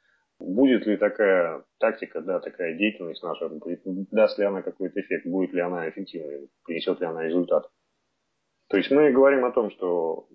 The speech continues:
у нас есть определённая производительность, определённая эффективность, мы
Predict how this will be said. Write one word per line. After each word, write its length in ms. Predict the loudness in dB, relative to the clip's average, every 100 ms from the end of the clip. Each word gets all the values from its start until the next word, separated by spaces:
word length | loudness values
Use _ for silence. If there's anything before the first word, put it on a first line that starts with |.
| _
у 120 | -4
нас 240 | -2 -2 -2
есть 240 | -4 -4
определённая 920 | -6 -6 -4 -4 -4 -6 -8 -8 -10 -14 _ _ _ _
производительность, 640 | -4 2 2 2 -2 -6 -8
определённая 480 | -10 -6 -6 -6 -8
эффективность, 540 | -6 -2 0 0
мы 80 | -4